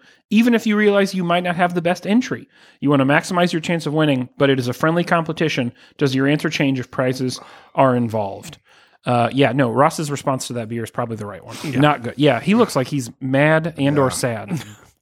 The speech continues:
Speaker 3: Yeah.
Speaker 1: Both.
Speaker 3: Yeah.
Speaker 1: Yeah, that might be a one for me.
Speaker 3: <laughs> Yeah, it's definitely a one for
Speaker 1: Yeah,
Speaker 3: me.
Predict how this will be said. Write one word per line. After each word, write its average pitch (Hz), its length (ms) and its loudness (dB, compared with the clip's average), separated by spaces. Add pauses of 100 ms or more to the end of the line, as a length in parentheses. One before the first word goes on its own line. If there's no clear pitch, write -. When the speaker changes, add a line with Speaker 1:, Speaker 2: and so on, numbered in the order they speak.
(260)
Speaker 3:
Yeah. 143 100 2
Speaker 1:
Both. 135 320 4 (720)
Speaker 3:
Yeah. 131 360 0
Speaker 1:
Yeah, 180 180 2
that 202 140 0
might 269 160 0
be 262 100 4
a 143 80 4
one 143 180 4
for 139 140 -2
me. 113 220 -8
Speaker 3:
<laughs> 107 80 -14
Yeah, 110 260 -2
it's 104 160 -8
definitely 104 300 -6
a - 20 -8
one 92 140 -10
for - 100 -8
Speaker 1:
Yeah, 143 120 -2
Speaker 3:
me. - 20 -16